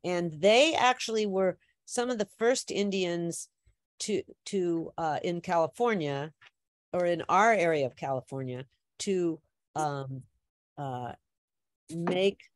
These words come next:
uh, themselves a home. And they made homes and villages literally with streets. And so they had the first town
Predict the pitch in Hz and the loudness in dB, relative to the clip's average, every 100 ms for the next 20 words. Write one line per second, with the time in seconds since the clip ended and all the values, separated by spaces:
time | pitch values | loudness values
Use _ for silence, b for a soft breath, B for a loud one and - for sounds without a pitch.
0 | - 147 143 131 123 123 - - 156 151 | -10 -6 -4 -4 -6 -8 -14 -10 -8 -8
1 | - 165 156 - 131 131 147 135 - 104 | -2 -2 -2 -6 -10 -4 -2 -2 -8 -18
2 | _ _ _ - 147 151 147 147 143 135 | _ _ _ -10 -6 -4 -4 -4 -4 -6
3 | - 208 196 196 190 - 143 139 127 170 | -4 0 2 0 -4 -8 -8 -8 -4 -2
4 | 180 139 143 123 - _ - 156 175 190 | -2 -2 -4 -6 -10 _ -14 -6 0 0
5 | 180 160 143 139 123 - - 247 240 - | 0 -2 -4 -4 -6 -10 -6 -4 -6 -10
6 | - 135 135 131 - _ _ _ - - | -10 -6 -6 -6 -12 _ _ _ -14 -2
7 | 160 147 123 160 180 180 160 139 - - | -2 -2 -4 0 0 0 -2 -4 -12 -4
8 | 180 170 - - _ _ _ - - 175 | -4 -4 -8 -16 _ _ _ -18 -6 -4
9 | 160 135 110 98 | -4 -4 -8 -12